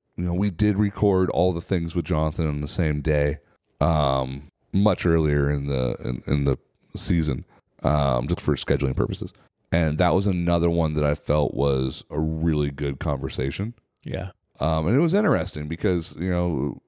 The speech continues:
Speaker 1: we do all have things both in common and not in common.
Speaker 2: Right.
Speaker 1: And so it was, you know, it was, and it was interesting 'cause, like, you know, one of the things that I forget about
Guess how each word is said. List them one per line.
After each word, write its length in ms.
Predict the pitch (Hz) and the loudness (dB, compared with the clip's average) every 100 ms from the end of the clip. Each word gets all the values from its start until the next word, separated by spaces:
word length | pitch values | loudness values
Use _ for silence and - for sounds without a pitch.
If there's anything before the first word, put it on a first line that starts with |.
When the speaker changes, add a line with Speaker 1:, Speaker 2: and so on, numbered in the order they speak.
| _ - | _ -12
Speaker 1:
we 420 | 90 98 101 98 | -4 0 0 -2
do 380 | 95 98 98 64 | -2 0 2 4
all 240 | 92 90 | 4 2
have 720 | 87 85 82 82 80 80 - _ | 2 2 2 0 -2 -8 -18 _
things 440 | _ 107 95 90 - | _ 0 0 -2 0
both 280 | 92 85 - | 2 2 -4
in 180 | 82 85 | -6 -2
common 580 | 92 92 87 98 113 113 _ _ | 2 2 2 0 -2 -10 _ _
and 260 | 85 90 82 | -2 0 0
not 240 | 82 87 | 0 0
in 100 | 107 | -2
common. 340 | 113 120 143 180 _ _ _ | 0 0 0 -6 _ _ _
Speaker 2:
Right. 180 | - - - _ _ _ - | -6 -4 -6 _ _ _ -2
Speaker 1:
And 500 | 95 95 92 90 87 | 2 2 2 0 -2
so 240 | - 92 | 2 4
it 60 | 92 | 4
was, 420 | 92 87 - - - | 4 2 -2 -8 -4
you 120 | 92 | 0
know, 180 | 85 82 | 2 2
it 100 | 90 | 2
was, 100 | - | 0
and 140 | 92 98 | -2 0
it 40 | |
was 120 | 95 | -2
interesting 600 | - 104 98 90 - 78 | -2 0 2 0 -2 -6
'cause, 240 | 76 80 85 | -2 -2 0
like, 220 | 76 - | -2 -2
you 80 | 87 | -2
know, 100 | 80 | 0
one 180 | 90 90 | 0 0
of 40 | |
the 120 | 85 | 0
things 340 | 98 82 82 85 | -2 -2 -4 -2
that 260 | 78 76 - _ _ _ | -2 -2 -8 _ _ _
I 180 | 95 90 | 0 0
forget 560 | 85 - 69 80 90 90 | 0 -4 -6 -2 0 0
about 480 | 82 78 69 73 | 0 0 0 -2